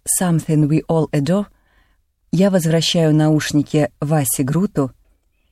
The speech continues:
и, вынырнув из-за пульта, топаю вип за призом. Вот он стоит,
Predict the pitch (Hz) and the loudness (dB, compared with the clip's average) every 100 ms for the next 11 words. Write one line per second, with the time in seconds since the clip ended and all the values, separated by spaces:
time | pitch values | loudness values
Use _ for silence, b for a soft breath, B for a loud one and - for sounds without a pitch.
0 | _ _ 196 180 220 214 180 165 160 - | _ _ 0 2 4 4 4 0 0 -4
1 | 190 151 151 143 196 214 - 143 123 _ | -2 0 2 2 2 0 0 -4 -4 _
2 | _ _ _ - 175 185 175 165 139 151 | _ _ _ -2 -2 0 0 2 2 0
3 | 175 - - 131 156 - 160 139 127 123 | -2 -8 -10 -2 -2 0 0 0 0 -6
4 | 117 _ _ _ _ _ _ _ _ _ | -8 _ _ _ _ _ _ _ _ _
5 | _ 156 160 160 151 135 - 151 143 131 | _ -4 0 0 2 0 0 -2 0 -2
6 | - | -6